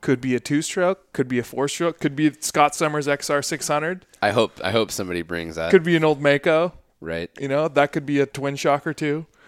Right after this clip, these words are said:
Speaker 1: But, uh, we wanna give that opportunity for not only if you've been sitting on the couch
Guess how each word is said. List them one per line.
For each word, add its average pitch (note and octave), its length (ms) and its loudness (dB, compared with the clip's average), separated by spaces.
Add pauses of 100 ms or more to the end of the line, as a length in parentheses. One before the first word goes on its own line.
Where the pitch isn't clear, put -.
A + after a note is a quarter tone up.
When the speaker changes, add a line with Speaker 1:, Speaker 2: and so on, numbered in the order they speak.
(300)
Speaker 1:
But, C#3 340 2
uh, B2 360 0 (360)
we D#3 120 8
wanna D#3+ 220 8
give C#3+ 140 2
that C#3 160 6
opportunity C#3+ 600 2
for C3+ 200 0
not E3 300 6
only E3+ 420 4 (320)
if D3+ 220 0
you've D3+ 160 -4
been C#3 120 2
sitting D3 320 -2
on C#3+ 120 0
the B2+ 80 -4
couch - 520 -2